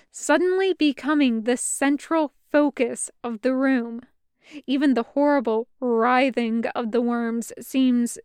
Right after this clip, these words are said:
to slow and dull, fading into the background behind John and the, the staring contest he's having with Prentiss.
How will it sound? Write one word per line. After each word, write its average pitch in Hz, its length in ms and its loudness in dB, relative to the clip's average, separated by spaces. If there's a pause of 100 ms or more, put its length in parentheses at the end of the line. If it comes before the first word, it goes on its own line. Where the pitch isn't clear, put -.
to 262 120 -6
slow 247 920 -4 (160)
and 247 300 0
dull, 240 520 -2 (380)
fading 311 500 2
into 269 300 -2
the 247 100 -4
background 240 600 0
behind 240 400 0
John 240 420 0
and 247 280 -2
the, 233 140 0 (520)
the 240 340 2 (400)
staring 285 880 2
contest 240 680 -2
he's 269 320 0
having 277 360 2
with - 240 -2
Prentiss. - 640 -2